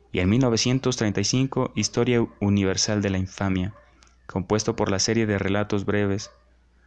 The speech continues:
formato que utilizaría en sus publicaciones posteriores. Durante los años treinta, su fama crece en Argentina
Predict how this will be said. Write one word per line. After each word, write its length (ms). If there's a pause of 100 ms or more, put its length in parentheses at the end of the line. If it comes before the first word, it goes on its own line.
(120)
formato 440
que 100
utilizaría 540
en 60
sus 160
publicaciones 720
posteriores. 800 (1600)
Durante 360
los 200
años 240
treinta, 400
su 160
fama 320
crece 280
en 80
Argentina 640